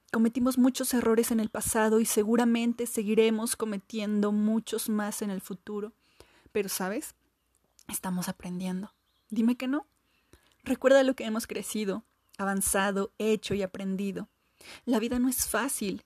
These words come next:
y lo sabes, pero lo estás haciendo bien. Te estás esforzando. Así que deja de ser tan exigente contigo misma. Quiérete más, respétate, cuídate, ámate.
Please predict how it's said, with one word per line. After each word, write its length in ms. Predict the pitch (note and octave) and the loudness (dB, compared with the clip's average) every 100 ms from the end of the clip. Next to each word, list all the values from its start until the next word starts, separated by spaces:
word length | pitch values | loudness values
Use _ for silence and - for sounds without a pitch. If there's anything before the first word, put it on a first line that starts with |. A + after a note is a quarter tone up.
| _ | _
y 120 | G#3+ | -2
lo 120 | G#3 | 0
sabes, 600 | G3+ - A3 A#3+ G3 - _ _ _ | 0 -2 -2 -4 -6 -10 _ _ _
pero 220 | G#3+ G3+ | -4 0
lo 100 | F#3+ | 2
estás 520 | G3 - G#3 G#3+ - - | 0 -2 -4 -6 -6 -8
haciendo 520 | G3 - G3+ G3 G3+ | -8 -6 -4 -4 -6
bien. 360 | G3+ F#3 F#3 - _ _ - - | -6 -6 -6 -10 _ _ -18 -8
Te 80 | A#3+ | -6
estás 280 | A#3 - B3+ | -4 -4 -4
esforzando. 800 | B3+ A#3 A#3 - A#3 A#3+ G#3 - _ _ _ - - | -2 -2 -2 -2 -2 -2 -4 -10 _ _ _ -20 -14
Así 220 | - - A#3 | -6 -4 -4
que 160 | B3+ | -6
deja 320 | G#3 A#3 A#3+ | 0 -2 0
de 120 | A#3 A3+ | -4 -4
ser 360 | - - A3 | -4 4 4
tan 180 | A3 G#3 | 4 -6
exigente 600 | G3 - - G#3+ G3 G3 | -6 -8 -8 -4 -4 -4
contigo 420 | F#3+ F3+ F#3+ G3 F#3 | -10 -10 -8 -6 -4
misma. 480 | F#3 G3 F#3 G3+ _ _ _ _ | -2 -4 -8 -12 _ _ _ _
Quiérete 380 | - - A#3+ A#3+ | -4 0 0 -2
más, 420 | A3+ A#3+ B3 - - _ _ - - | -4 -2 -4 -8 -16 _ _ -20 -18
respétate, 960 | G#3 G3+ - - G3 - F#3+ - _ _ _ | -14 -8 -8 -6 -12 -10 -18 -18 _ _ _
cuídate, 580 | - G#3+ A3 - - _ _ _ - | -4 -4 -4 -12 -20 _ _ _ -12
ámate. 600 | F#3+ F#3 - _ - | -10 -10 -18 _ -20